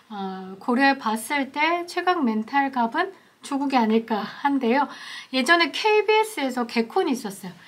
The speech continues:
개콘에서 멘탈갑이라는 프로그램이 있었는데요. 어, 그때 좀, 어, 진짜 못생긴 사람이, 어, 왕자병에 걸렸다든지,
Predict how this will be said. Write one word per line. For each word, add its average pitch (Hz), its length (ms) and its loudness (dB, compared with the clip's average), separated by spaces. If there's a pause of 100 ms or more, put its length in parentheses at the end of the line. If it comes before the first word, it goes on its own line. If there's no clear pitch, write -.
(180)
개콘에서 339 680 2
멘탈갑이라는 240 1500 2
프로그램이 233 580 2
있었는데요. 233 720 0 (520)
어, 196 220 -6
그때 247 560 0 (140)
좀, 220 360 -4 (600)
어, 214 180 -6 (180)
진짜 269 380 -2
못생긴 247 840 2 (140)
사람이, 277 580 0 (340)
어, 214 100 -8
왕자병에 208 1080 2
걸렸다든지, 214 1120 -2